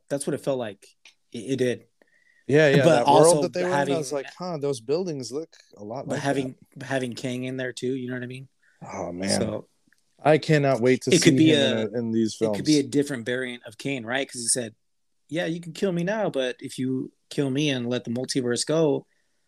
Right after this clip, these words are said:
Speaker 1: there's gonna be other conquer-, there's gonna be other Kangs like me that aren't so nice."
Speaker 2: Oh, yeah, for sure.
Speaker 1: Yeah,
Speaker 2: This version
Speaker 1: so
Speaker 2: of Kang is gonna be the Conqueror,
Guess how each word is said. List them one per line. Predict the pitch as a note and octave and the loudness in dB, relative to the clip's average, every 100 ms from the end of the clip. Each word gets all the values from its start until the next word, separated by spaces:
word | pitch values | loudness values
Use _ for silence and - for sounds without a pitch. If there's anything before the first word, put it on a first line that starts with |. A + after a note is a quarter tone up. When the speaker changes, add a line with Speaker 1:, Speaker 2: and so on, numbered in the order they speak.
| _ _ - | _ _ -14
Speaker 1:
there's | A2 A2+ | -8 -6
gonna | A2+ | -2
be | B2+ | 0
other | C3 C3+ | 0 -2
conquer-, | E3 E3 - - - | -2 -4 -6 -18 -8
there's | A#2 A#2+ | -8 -6
gonna | B2 A#2+ | -6 -2
be | B2 | -2
other | C3+ C3 | -2 -2
Kangs | D#3+ E3 D3 | -2 -2 0
like | D3 C#3+ | 0 0
me | E3+ E3 | -4 -4
that | A#2 | -4
aren't | A#2 A#2 - | -6 -8 -8
so | C3 B2+ | -8 -6
nice." | C#3 C3+ G2+ - - - _ _ _ _ _ _ _ _ _ - | -6 -6 -6 -4 -4 -6 _ _ _ _ _ _ _ _ _ 2
Speaker 2:
Oh, | F3 | 4
yeah, | D3 D#3+ A#2+ | 6 4 2
for | - C3 | -4 -4
sure. | F3+ D#3+ | 0 0
Speaker 1:
Yeah, | C3 | -2
Speaker 2:
This | C3+ | -4
version | C#3 D3 C3+ | -2 -2 -4
Speaker 1:
so | A#2 | -14
Speaker 2:
of | - | -10
Kang | C3+ B2+ | -10 -8
is | A2+ | -10
gonna | A2 B2+ | -8 -8
be | A2 A2+ | -4 -6
the | G2+ | -6
Conqueror, | A2+ A2 G#2+ F2 - | -10 -8 -8 -10 -12